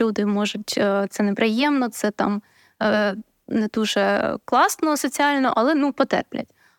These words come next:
Але те, що він вкусив, то, звісно, це вже не окей. І це було, м, причому в, в так-, в такій обстановці, в якій я не могла цього передбачити. Ми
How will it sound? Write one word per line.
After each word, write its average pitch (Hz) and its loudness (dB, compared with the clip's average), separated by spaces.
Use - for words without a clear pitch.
Але 214 2
те, 214 -2
що - -2
він 196 0
вкусив, - -4
то, 226 -2
звісно, 220 -4
це 208 0
вже 214 0
не 208 0
окей. 196 -4
І - -4
це 277 0
було, 262 2
м, 220 0
причому 262 0
в, - -6
в 220 -6
так-, - -4
в - -8
такій 254 -2
обстановці, - -2
в 226 0
якій 277 0
я 254 2
не 226 0
могла 240 0
цього 240 0
передбачити. 220 0
Ми 226 2